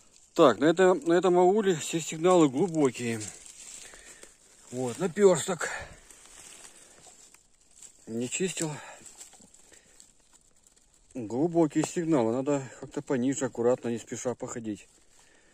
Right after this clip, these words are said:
Сигналы есть, но в начале какие-то спорные я пропускал. Сейчас, понимаю, надо копать. Наперсточек.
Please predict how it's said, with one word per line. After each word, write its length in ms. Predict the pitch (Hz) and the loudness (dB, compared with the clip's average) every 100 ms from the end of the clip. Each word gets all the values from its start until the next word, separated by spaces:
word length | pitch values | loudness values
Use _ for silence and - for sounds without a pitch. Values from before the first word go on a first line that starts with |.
| _ _ | _ _
Сигналы 460 | - 147 160 135 143 | -6 4 8 8 6
есть, 380 | 160 202 156 | 4 4 4
но 80 | 147 | 0
в 180 | 135 143 | 0 0
начале 420 | 143 143 170 147 | -2 2 4 4
какие-то 220 | 131 147 131 | 4 -2 0
спорные 340 | - 180 160 | 2 4 4
я 40 | |
пропускал. 560 | 143 131 143 - 143 123 _ _ _ _ _ _ _ _ - _ _ _ _ _ | 2 -4 -12 0 2 2 _ _ _ _ _ _ _ _ -20 _ _ _ _ _
Сейчас, 120 | 127 | -8
понимаю, 340 | - 135 139 135 | -4 -2 0 -2
надо 180 | 131 | -2
копать. 400 | 135 143 117 104 - - _ _ - | -6 -4 -2 -4 -8 -20 _ _ -18
Наперсточек. 640 | 117 113 110 - 117 - | -12 -8 -10 -10 -16 -16